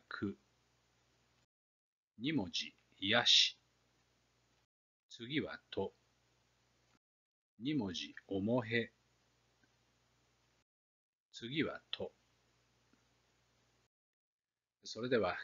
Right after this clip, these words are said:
これまで読んできたところを振り返ってみましょう。女、悔しと思えど。女は悔しいと思うけれども、となります。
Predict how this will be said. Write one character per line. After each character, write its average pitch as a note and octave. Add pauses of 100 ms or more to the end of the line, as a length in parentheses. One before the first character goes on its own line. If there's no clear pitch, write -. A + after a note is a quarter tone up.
こ -
れ B2
ま D3
で A2+
読 B2
ん B2
で G2+
き -
た E2+
と E2
こ E2+
ろ G#2+
を -
振 A2
り F#2+
返 G2
っ -
て -
み C#2+
ま -
し -
ょ C#2+ (680)
う。 G2
女、 D3 (160)
悔 D3+
し -
と F2+
思 F#2
え D2+
ど。 - (2750)
女 C#3
は F2 (200)
悔 C#3
し - (100)
い E2 (120)
と D3+
思 A#2
う F#2+
け -
れ F#2
ど D2+
も、 C#2+ (600)
と E3+
な -
り B3
ま G#3
す。 -